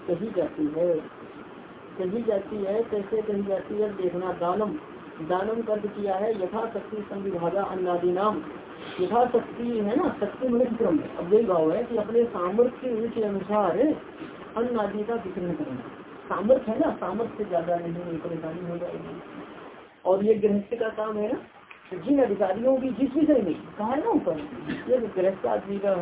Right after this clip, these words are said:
काम है, कमाना, दान करना, ये साधु सन्यासी का नहीं है। अब देखेंगे, अपने सामर्थ्य के अनुसार अन्न आदि का वितरण करना, अन्न है, औषधि है, वस्त्र है, है ना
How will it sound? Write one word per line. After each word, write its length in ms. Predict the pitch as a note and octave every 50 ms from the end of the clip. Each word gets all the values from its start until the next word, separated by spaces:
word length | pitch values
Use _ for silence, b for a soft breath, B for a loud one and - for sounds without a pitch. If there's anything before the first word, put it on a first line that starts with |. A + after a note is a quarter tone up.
| E3+ -
काम 240 | F#3 F3+ F#3 F3+ F3
है, 80 | F3+
कमाना, 480 | F#3 - F3 E3+ E3+ E3+ E3+ E3+ E3+ E3+
दान 240 | E3 E3+ E3+ F3 F3
करना, 340 | - - F3 E3 E3 E3+ E3+ D#3+ D#3+
ये 80 | E3 D#3+
साधु 340 | - - E3+ E3 F3 F3+ F3+
सन्यासी 440 | E3+ F3 E3+ E3+ E3+ D#3+ D#3 F3 D#3+
का 140 | - - D#3
नहीं 220 | D#3 D3+ D3 D3
है। 160 | D3+ - - - - - - - - - F#3+ - - - - - - - - D#3 D#3 - - - - - - - - - - - - _ _ _ _ _
अब 140 | G#3 G#3 G#3
देखेंगे, 540 | G#3 G#3+ G3+ F#3+ F#3+ G3 G3 G3+ G#3 A3 A#3+
अपने 360 | - - - - - A3 A3+ A3
सामर्थ्य 480 | - G#3 F#3 F#3+ G3+ G#3+ G#3 G#3 G#3+
के 100 | G#3 -
अनुसार 440 | G3 G3 F#3+ F3+ - F#3+ G3 G3+ G3 -
अन्न 220 | G3+ G3+ G3 G3
आदि 220 | F#3 F3+ F3 F3+ F#3
का 120 | F#3 F3+
वितरण 380 | E3+ E3 F3 E3+ - F#3+ F#3 F3+
करना, 320 | - F3+ E3+ F3 F3 F3 F3
अन्न 380 | E3+ - F#3 F#3 F#3 F3+ E3
है, 160 | E3 E3+ E3+ E3
औषधि 460 | E3 F3 E3+ D#3+ F3+ E3 D#3+ F3+ F3+
है, 240 | E3 D#3+ D#3+ E3 D#3+
वस्त्र 320 | D#3+ E3+ F3 E3+ - E3+ E3
है, 240 | E3 E3 E3+ F3
है 160 | - D#3+ - G#3+
ना 100 | E4 -